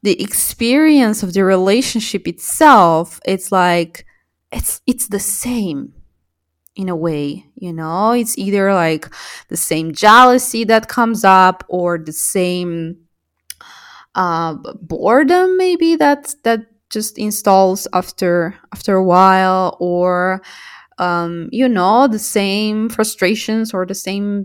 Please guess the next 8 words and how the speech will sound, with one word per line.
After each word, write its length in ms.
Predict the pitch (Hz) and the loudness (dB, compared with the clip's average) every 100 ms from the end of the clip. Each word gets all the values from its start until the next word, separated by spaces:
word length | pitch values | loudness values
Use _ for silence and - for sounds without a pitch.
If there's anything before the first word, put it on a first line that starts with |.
| 202 | -4
things 300 | 180 190 208 | -4 -4 -2
that 200 | 196 196 | -2 -2
annoys 640 | - 190 165 196 226 220 | -4 -2 2 2 2 0
you, 360 | 233 233 233 240 - | 0 2 2 -2 -6
annoy 280 | 185 175 190 | -4 -2 -2
you, 240 | 220 247 | -2 -4
sorry. 420 | - 196 196 202 - - - - - | -4 -2 -2 -4 -8 -18 -18 -20 -6
Um, 960 | 202 202 190 190 190 180 175 175 - | -2 0 0 -2 -6 -6 -8 -8 -10